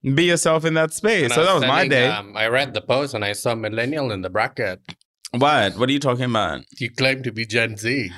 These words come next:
Speaker 1: I am. Can I just tell everybody this?
Speaker 2: <laughs>
Speaker 1: Because this is a real thing.
Speaker 2: Us not
Speaker 1: I
Speaker 2: letting that
Speaker 1: am,
Speaker 2: go, sis.
Speaker 1: I am a cusp generational
Speaker 2: You thought
Speaker 1: person.
Speaker 2: I wasn't going to let that go.
Speaker 1: Basically, I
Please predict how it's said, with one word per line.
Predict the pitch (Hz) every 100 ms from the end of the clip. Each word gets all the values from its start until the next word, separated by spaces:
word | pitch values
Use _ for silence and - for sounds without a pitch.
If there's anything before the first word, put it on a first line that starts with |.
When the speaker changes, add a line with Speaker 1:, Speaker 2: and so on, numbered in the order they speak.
| -
Speaker 1:
I | 156 190 240 214
am. | 180 180 151 151
Can | 175
I | 185
just | 214 277
tell | 165 175
everybody | 160 151 147 135 135
this? | 120 120
Speaker 2:
<laughs> | 120
Speaker 1:
Because | 143 147
this | 214
is | 185
a | 151
real | 143 143 151
thing. | 226
Speaker 2:
Us | 214
not | 214
Speaker 1:
I | 175
Speaker 2:
letting | 208 165
that | 170 147 135
Speaker 1:
am, | 131 147
Speaker 2:
go, |
sis. | 143 117 117 -
Speaker 1:
I | 147 202
am | - 165 160
a | 139 -
cusp | - - 165 - - - - _ - 117
generational | 139 135 127 127 120 - 120
Speaker 2:
You | 117 110 113
thought | 160 139
Speaker 1:
person. | 117 110 127
Speaker 2:
I |
wasn't | 123 - 120 113 107
going | 123 120
to | 117
let | 107 104
that | 104 98 90
go. | -
Speaker 1:
Basically, | 165 196 180 202 - 165 117 120 -
I | 139